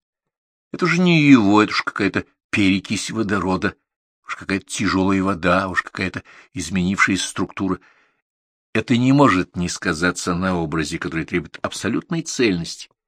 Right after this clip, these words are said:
Вот об этом прежде всего и следует помнить. Короче говоря,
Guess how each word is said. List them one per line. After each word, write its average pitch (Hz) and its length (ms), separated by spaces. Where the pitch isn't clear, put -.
Вот 104 260
об 92 180
этом 85 220
прежде 73 280
всего 90 280
и 90 60
следует - 420
помнить. - 360
Короче 147 400
говоря, 110 360